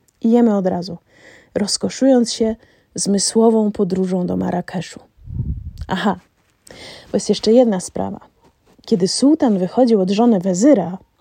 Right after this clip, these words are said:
jeden z pierścieni zsunął mu się z palca i wpadł pod poduszkę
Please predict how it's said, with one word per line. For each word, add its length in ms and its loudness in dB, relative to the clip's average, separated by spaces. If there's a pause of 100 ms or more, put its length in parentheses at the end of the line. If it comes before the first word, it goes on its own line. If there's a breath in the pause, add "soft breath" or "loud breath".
(340)
jeden 440 6
z 100 -6
pierścieni 960 2 (720)
zsunął 680 4
mu 120 6
się 160 0
z 120 -4
palca 540 2
i 60 0
wpadł 340 0
pod 200 -2
poduszkę 600 -2